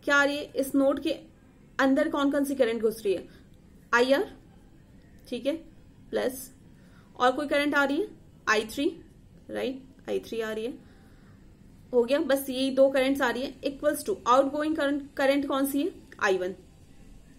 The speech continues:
ठीक है? क्या होता है कि sum of incoming current is equals to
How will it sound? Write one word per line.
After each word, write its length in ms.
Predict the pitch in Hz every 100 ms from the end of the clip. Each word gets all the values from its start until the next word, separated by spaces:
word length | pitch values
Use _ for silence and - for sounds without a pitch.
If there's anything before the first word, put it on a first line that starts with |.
| - - - - - - - - -
ठीक 140 | 254
है? 80 | 320 - - - - -
क्या 100 | 285
होता 180 | 285 302
है 60 |
कि 80 | 349
sum 300 | - 277 262
of 220 | 302 370 -
incoming 420 | 262 254 247 269
current 260 | 277 269 262
is 180 | 262 - - - -
equals 360 | 220 247 247
to 140 | 269